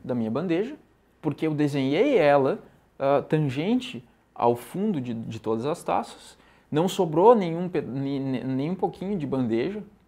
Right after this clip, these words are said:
não tem bandeja sobrando ali. Então eu sei que essa área que eu calculei aqui é a área mínima da bandeja. Logo, a alternativa correta desta questão é a alternativa C.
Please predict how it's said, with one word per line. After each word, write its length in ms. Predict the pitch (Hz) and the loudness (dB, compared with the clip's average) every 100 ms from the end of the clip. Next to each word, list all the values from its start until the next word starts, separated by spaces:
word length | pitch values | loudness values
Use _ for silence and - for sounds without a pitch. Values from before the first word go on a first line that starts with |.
| _ | _
não 140 | 127 123 | -8 -6
tem 160 | 180 | -2
bandeja 360 | 196 151 139 127 | 0 0 0 -2
sobrando 440 | 127 117 113 110 | -2 0 0 0
ali. 220 | 104 120 208 - _ _ _ - | -2 -4 -8 -16 _ _ _ -10
Então 240 | 131 143 | -4 2
eu 80 | 214 | 2
sei 280 | 214 220 247 | 2 -2 -2
que 140 | - | 0
essa 300 | 143 156 160 | 0 0 0
área 180 | 131 131 | 0 0
que 80 | 131 | -2
eu 40 | |
calculei 440 | 131 127 185 151 185 | -4 -2 0 0 -2
aqui 360 | 202 208 254 | -4 -6 -6
é 120 | - 214 | -4 0
a 80 | |
área 200 | 143 139 | 0 0
mínima 300 | 151 135 135 | -4 -6 -6
da 80 | 143 | -8
bandeja. 420 | 190 226 151 123 - - _ - | -8 -4 -4 -6 -10 -20 _ 0
Logo, 340 | 208 233 156 | 2 2 4
a 40 | |
alternativa 960 | 127 123 120 113 110 104 - 214 143 113 | 2 2 -2 -4 -6 -8 -8 -8 -6 -8
correta 680 | 120 120 120 101 98 - 123 | -6 -8 -6 -6 -8 -8 -10
desta 320 | 107 113 - | -8 -10 -12
questão 520 | - 220 - 233 240 202 - - | -14 -14 -10 -8 -6 -8 -16 -6
é 180 | 233 - | -4 -4
a 180 | 175 190 - | -6 -8 -6
alternativa 1000 | 165 160 160 - 135 123 120 - 104 127 | -6 -6 -8 -10 -8 -8 -10 -12 -10 -12
C. 340 | - - 180 | -12 -10 -8